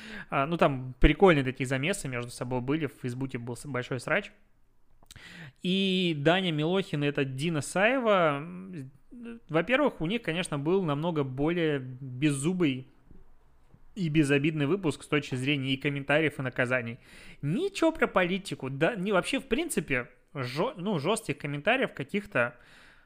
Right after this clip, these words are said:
ну, мне кажется, даже первый выпуск Комментаута был жещ-, жестче. Ну, то есть, ничего такого серьезного. Даже по телефону, когда не звонили, ничего серьезного не было. Ну, то есть, такое ощущение, что Кичи Кинкари такой:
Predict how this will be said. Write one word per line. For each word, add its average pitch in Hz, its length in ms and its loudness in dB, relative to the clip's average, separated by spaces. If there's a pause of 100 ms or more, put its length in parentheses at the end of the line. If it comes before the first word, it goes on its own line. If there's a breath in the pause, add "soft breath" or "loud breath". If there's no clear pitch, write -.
(580 soft breath)
ну, 175 440 -2
мне 139 380 -2
кажется, 165 280 0
даже 139 240 2
первый 127 460 2
выпуск 131 420 -4
Комментаута 135 560 0
был 131 260 -2
жещ-, 123 460 -4
жестче. 143 720 -4
Ну, 156 120 0
то 147 120 -2
есть, 123 180 -6
ничего 165 500 0
такого 123 360 -2
серьезного. 117 520 -6
Даже 156 380 2
по 143 220 -4
телефону, 143 480 -2
когда 127 180 -4
не 120 140 -8
звонили, 117 300 -8
ничего 117 180 -8
серьезного 117 480 -6
не 113 120 -6
было. 120 160 -8 (360 loud breath)
Ну, 180 80 0
то 185 160 2
есть, 135 160 0
такое 160 220 0
ощущение, 214 360 -2
что - 140 -10
Кичи 135 300 -8
Кинкари 147 460 0
такой: 135 220 -2